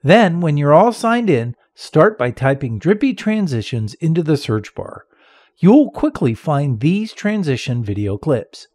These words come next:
The ones that have a yellow star are for people who have a paid account.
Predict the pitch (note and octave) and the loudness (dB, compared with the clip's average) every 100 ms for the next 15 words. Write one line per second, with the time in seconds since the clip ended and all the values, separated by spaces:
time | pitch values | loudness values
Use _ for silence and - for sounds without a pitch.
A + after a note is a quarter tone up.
0 | _ _ _ _ _ C3+ C#3+ A3+ A#3+ - | _ _ _ _ _ -2 2 2 0 -6
1 | D#3 C#3 B2+ B2+ G3 A3+ D#3+ - G#2 G#2+ | -2 0 0 2 4 4 2 -2 -2 -2
2 | - E3+ - A3 E3+ A3 A3 G#3 G#3 F3 | -2 -2 0 -4 0 0 2 2 4 4
3 | F#3+ F3 F#3 - A#2 A2 - - C#3+ D#2+ | 4 0 -4 -4 -4 -4 -8 -2 -2 -2
4 | - | -14